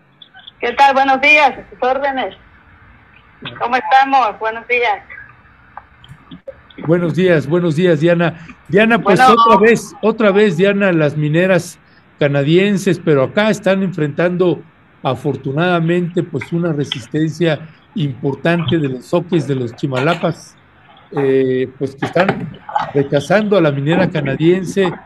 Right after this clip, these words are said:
Speaker 2: y también se están oponiendo, pues, al gobierno federal. ¿Qué decía al respecto, Diana?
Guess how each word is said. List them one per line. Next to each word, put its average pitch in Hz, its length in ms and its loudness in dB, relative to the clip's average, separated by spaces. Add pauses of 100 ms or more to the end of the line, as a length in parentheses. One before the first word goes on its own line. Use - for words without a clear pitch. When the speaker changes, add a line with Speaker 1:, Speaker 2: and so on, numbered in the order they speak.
(420)
Speaker 2:
y 135 80 -8
también 151 480 -2
se - 120 -8
están 175 200 -6
oponiendo, 175 560 -2 (500)
pues, 123 120 -10
al 135 100 -2
gobierno 160 440 -2
federal. 165 460 0
¿Qué 202 120 0
decía 208 300 0
al 202 60 0
respecto, 190 480 -6
Diana? 185 400 -2